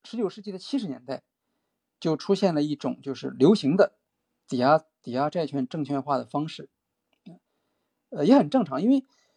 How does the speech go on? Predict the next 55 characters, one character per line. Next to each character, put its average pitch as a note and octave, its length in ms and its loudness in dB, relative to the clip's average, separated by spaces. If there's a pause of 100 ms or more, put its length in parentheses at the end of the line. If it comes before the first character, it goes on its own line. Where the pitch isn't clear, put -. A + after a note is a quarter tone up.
(280)
因 G3+ 100 -6
为 G#3+ 220 -4 (140)
农 G#3+ 180 0
民 A3 220 2 (120)
购 C4+ 140 2
买 D#3 200 -4
土 - 200 -18
地 C#3+ 160 -4
啊， - 120 -4
它 F3+ 120 0
的 F3+ 80 2
规 G#3+ 180 2
模 E3+ 140 -2
都 - 80 -6
不 D3 100 -14
会 F3 100 -2
太 E3+ 160 -10
大， F3 200 -10 (140)
呃， G3+ 200 -14
所 G#3 140 6
以 A#3 40 8
就 A3+ 100 6
形 G3+ 220 6
成 F3 180 2
了 F3+ 80 0 (200)
一 G3+ 140 -2
系 - 340 4
列 A#3 220 8
的， - 120 -20
或 - 120 -4
者 D3+ 60 0
说 F3 320 -4
无 F3+ 160 -6
数 C#4 180 -4
的 - 80 -4
非 B3+ 140 -4
常 C4+ 120 4
小 - 340 -6
额 D3 140 -4
的 A3+ 80 0
这 A3+ 60 -6
种 - 180 -8
贷 E3+ 140 2
款。 - 160 -16 (680)
那 B3 100 4
这 C4 60 2
些 D4 120 2
贷 D4 160 4
款 B2+ 220 -6
呢， C#3 100 -2
每 C3 200 -6
个 G3 60 -2
贷 C4 140 0
款 D#3+ 160 -8
的 C3 60 -12